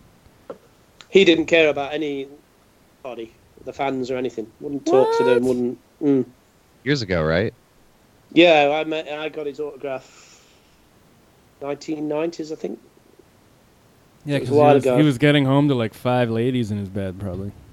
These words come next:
Speaker 1: That's probably why, yeah. He didn't want to talk to fucking idiots like us, did he? He was like, "I've got, I've got laid-," or, or,
Speaker 2: <laughs>
Speaker 1: might not be ladies.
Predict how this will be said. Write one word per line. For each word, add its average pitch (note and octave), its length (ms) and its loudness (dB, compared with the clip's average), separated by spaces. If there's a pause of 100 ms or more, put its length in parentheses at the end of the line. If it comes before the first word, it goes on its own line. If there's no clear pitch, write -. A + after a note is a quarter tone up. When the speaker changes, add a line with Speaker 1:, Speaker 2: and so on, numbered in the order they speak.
(180)
Speaker 1:
That's F3+ 180 4
probably G3 260 4
why, E3+ 220 4
yeah. D3+ 180 0
He C3 60 -8
didn't F3 140 -12
want C#3+ 140 -14
to - 60 -18
talk D#3+ 160 -6
to C3 100 -20
fucking - 380 -12
idiots C#3+ 280 -6
like C3+ 220 -8
us, C#3 140 -4
did D3 160 -10
he? C3 60 -8
He A#2 100 -6
was A#2+ 100 -12
like, A#2 200 -10 (340)
"I've C#3 160 -4
got, C3+ 180 -2 (580)
I've D#3 120 -4
got C3 120 0
laid-," C#3+ 360 6
or, E3 340 8 (320)
or, F3+ 440 2 (520)
Speaker 2:
<laughs> - 500 -20
Speaker 1:
might F3 160 -4
not F#3 160 -4
be D4 80 -6
ladies. A3 600 0